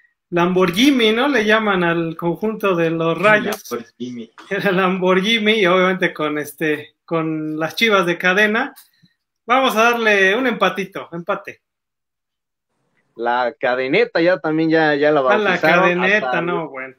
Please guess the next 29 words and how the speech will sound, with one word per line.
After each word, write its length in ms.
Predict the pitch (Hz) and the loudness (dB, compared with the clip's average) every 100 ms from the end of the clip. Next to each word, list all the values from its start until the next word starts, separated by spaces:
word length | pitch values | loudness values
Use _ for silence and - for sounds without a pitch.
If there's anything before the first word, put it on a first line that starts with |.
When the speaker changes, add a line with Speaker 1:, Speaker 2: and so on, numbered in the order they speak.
| _ | _
Speaker 3:
las 260 | 123 135 135 | -4 0 2
redes 300 | 147 185 175 | 2 2 2
sociales 420 | 147 165 185 185 | -2 2 2 4
de 80 | 160 | 4
Guadalajara 760 | 151 143 139 147 180 165 143 | 4 4 2 2 4 4 2
poniendo, 440 | - 139 160 165 - | 0 -2 0 0 0
"Súbanle 340 | - 214 185 | 2 2 2
que 100 | 190 | 2
hay 80 | 190 | 2
lugares". 500 | 185 170 147 123 - _ _ _ | 2 2 2 -2 -8 _ _ _
Iván 240 | 170 226 262 | -2 0 2
Ruiz. 340 | 302 311 214 - - _ _ _ _ _ _ _ _ _ _ _ | 2 2 -2 -10 -20 _ _ _ _ _ _ _ _ _ _ _
Speaker 2:
Válgame, 300 | 135 151 151 | -6 -6 -6
un 220 | 135 143 | -10 -12
día 100 | 165 | -12
se 140 | 160 160 | -10 -8
les 100 | 131 | -8
van 140 | 156 | -8
a 40 | 156 | -8
acabar 200 | 143 151 | -10 -8
las 160 | 131 | -10
marcas 260 | 147 151 135 | -12 -12 -14
deportivas 500 | 117 113 147 175 - | -14 -18 -14 -14 -14
y 20 | |
luego, 160 | 127 131 | -20 -20
¿qué 80 | 131 | -20
va 80 | 123 | -20
a 80 | |
pasar? 260 | - _ | -20 _